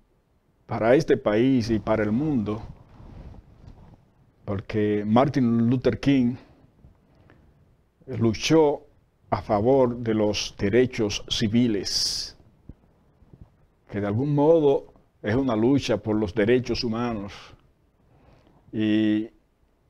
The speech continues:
independientemente que pagó caro, porque pagó con su vida, así terminó,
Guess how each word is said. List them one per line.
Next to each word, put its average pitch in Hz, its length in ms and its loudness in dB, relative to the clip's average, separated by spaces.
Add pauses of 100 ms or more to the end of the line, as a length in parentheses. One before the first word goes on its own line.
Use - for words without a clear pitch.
(240)
independientemente 131 1000 0
que 110 80 -2
pagó 107 340 0
caro, 131 460 2 (2250)
porque 101 240 -6
pagó 117 400 0
con 104 200 -4
su 127 180 -2
vida, 123 320 0
así 131 160 -4
terminó, 127 580 0